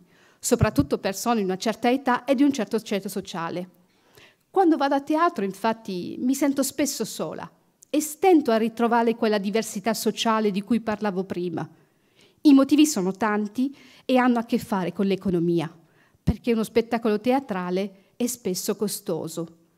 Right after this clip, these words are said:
ma hanno a che fare anche con il tipo di spettacolo, che non riesce ad essere accattivante per i giovani, perché spesso non parla della nostra contemporaneità,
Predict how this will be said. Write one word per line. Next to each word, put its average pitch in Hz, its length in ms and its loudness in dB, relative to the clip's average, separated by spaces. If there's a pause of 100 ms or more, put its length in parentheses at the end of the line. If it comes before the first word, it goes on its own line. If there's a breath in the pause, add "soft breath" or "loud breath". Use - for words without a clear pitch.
(360 soft breath)
ma 285 200 4
hanno 320 180 8
a 339 60 4
che 320 140 2
fare 320 280 2
anche 294 240 4
con 254 160 4
il 247 200 2
tipo 349 280 2
di 196 120 -4
spettacolo, 180 920 -6 (160)
che 302 140 2
non 285 140 6
riesce 254 600 2
ad 190 100 -2
essere 202 340 -4
accattivante 202 840 -4
per 202 140 -2
i 196 140 -2
giovani, 175 520 -4 (460 soft breath)
perché 294 320 4
spesso 214 580 0
non 254 320 2
parla 269 380 2
della 208 260 2
nostra 233 520 -2
contemporaneità, 240 1400 -2